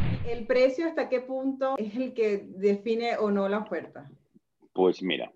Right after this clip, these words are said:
Speaker 2: también <laughs> te lo voy a decir. Si, si existe algún factor diferencial, eh, el precio no es relevante.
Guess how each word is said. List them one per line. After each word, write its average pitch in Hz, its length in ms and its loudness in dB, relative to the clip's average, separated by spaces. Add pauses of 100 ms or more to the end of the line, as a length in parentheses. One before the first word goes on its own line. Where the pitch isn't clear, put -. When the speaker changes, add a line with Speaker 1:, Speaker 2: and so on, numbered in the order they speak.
(260)
Speaker 2:
también 113 440 4
<laughs> - 100 -14
te 156 40 6
lo 131 80 4
voy 104 120 2
a 87 60 0
decir. 73 280 -6 (380)
Si, 110 720 0
si 98 920 -2
existe 113 320 -2
algún 117 200 0
factor 110 320 0
diferencial, 113 720 0 (540)
eh, 80 540 0
el 85 120 -2
precio 98 360 0
no 92 340 2
es 82 160 -4
relevante. 80 580 -4